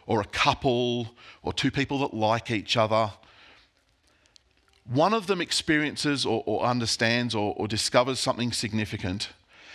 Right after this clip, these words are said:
and decides not to tell the other person.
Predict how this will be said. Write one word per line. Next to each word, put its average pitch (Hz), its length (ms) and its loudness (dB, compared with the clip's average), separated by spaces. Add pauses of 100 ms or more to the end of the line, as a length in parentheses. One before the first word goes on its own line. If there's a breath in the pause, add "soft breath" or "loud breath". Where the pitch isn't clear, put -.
(200 loud breath)
and 139 120 0
decides 165 580 2
not 151 200 -2
to 131 60 -8
tell 139 280 0
the 127 100 2
other 123 160 2
person. - 520 -4